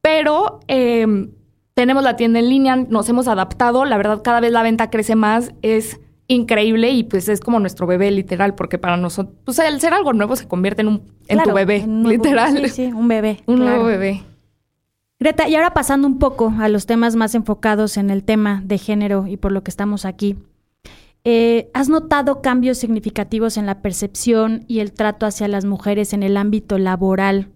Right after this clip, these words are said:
Speaker 2: desde que empezaste en esta industria hasta ahora?
Speaker 1: Pues yo creo que sí. Em, creo que cada vez las mujeres estamos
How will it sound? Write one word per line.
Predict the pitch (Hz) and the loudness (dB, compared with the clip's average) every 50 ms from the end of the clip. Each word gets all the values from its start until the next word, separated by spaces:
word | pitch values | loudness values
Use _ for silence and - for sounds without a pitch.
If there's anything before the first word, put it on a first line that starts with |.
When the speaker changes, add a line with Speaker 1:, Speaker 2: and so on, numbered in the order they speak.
| _ _ | _ _
Speaker 2:
desde | 220 208 196 175 196 190 190 | -2 -2 0 0 -2 -6 -4
que | - 196 | -4 -4
empezaste | 190 185 - 190 185 - 190 180 - - - 202 | -4 -2 -2 -2 -2 -2 -4 -6 -6 -6 -4 -4
en | 196 190 | -4 -2
esta | 185 185 - - - | -4 -4 -6 -6 -6
industria | 190 190 185 180 185 175 - - 220 220 269 311 302 | -4 -4 -4 -4 -4 -6 -6 -6 -6 -4 -4 -6 -6
hasta | 254 - - - - 180 | -8 -8 -8 -8 -6 -4
ahora? | 175 175 185 202 262 311 - _ _ _ _ _ _ | -2 -2 -2 -2 -4 -8 -12 _ _ _ _ _ _
Speaker 1:
Pues | _ 262 277 262 | _ -2 0 2
yo | 277 311 - | 0 0 0
creo | 339 370 226 | 0 -2 0
que | - 208 208 | -2 -6 -6
sí. | - - 214 202 214 247 359 - - - - _ | -2 -2 0 0 0 -2 -4 -8 -16 -20 -16 _
Em, | - 208 196 196 190 190 185 185 185 180 175 175 180 - - - - _ _ _ _ _ _ _ _ _ _ _ _ _ | -6 -4 -4 -2 -4 -4 -2 -2 -2 -2 -2 -2 -4 -8 -10 -16 -20 _ _ _ _ _ _ _ _ _ _ _ _ _
creo | 262 262 254 254 | -2 0 0 -2
que | 285 277 - | -4 -6 -2
cada | - 269 269 269 262 | 0 2 2 2 2
vez | 254 247 240 | 0 0 -2
las | 233 240 240 226 | 0 0 0 0
mujeres | 214 202 - 214 208 208 220 226 226 | 0 -2 -2 -2 -2 -2 -2 -2 -4
estamos | 196 175 - 196 196 208 208 208 214 208 208 - | -8 -6 -2 0 2 2 4 2 2 0 -2 -8